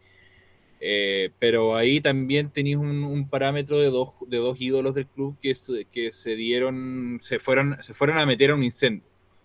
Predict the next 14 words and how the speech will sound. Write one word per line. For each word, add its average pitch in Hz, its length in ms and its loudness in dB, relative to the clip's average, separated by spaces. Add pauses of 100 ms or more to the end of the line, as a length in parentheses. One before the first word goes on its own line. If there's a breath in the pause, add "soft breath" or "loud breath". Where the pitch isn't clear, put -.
(480)
Por 110 100 -2
un 127 140 0
lado, 123 240 2
Lampard 139 480 0
con 117 220 -4
el 107 80 -4
bloqueo 123 640 2
de 117 100 -2
mercado 143 640 2
y 127 180 2
Pirlo 131 420 0
con, 113 840 -8 (100)
con, 101 340 -14 (920)
eh, 73 460 -6